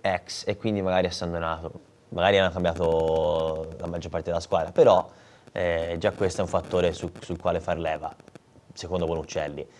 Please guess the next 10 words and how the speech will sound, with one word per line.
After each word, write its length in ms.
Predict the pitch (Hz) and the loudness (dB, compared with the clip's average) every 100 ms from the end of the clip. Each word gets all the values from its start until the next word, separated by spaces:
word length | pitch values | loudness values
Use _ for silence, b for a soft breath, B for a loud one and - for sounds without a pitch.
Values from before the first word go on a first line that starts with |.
| B B - | B B 4
Poi, 180 | 180 | 4
come 120 | 151 127 | 6 2
diceva 280 | 110 127 | 4 6
Riccardo, 760 | 113 113 127 107 92 92 92 90 - - | 6 6 6 6 6 4 4 2 -4 0
contro 260 | 143 135 | 0 2
il 60 | 123 | 0
Siena, 300 | - 120 101 | 6 6 6
la 60 | |
prima 160 | 95 110 | 2 0
giornata, 760 | 104 110 98 85 87 90 104 | 2 0 0 -2 0 0 0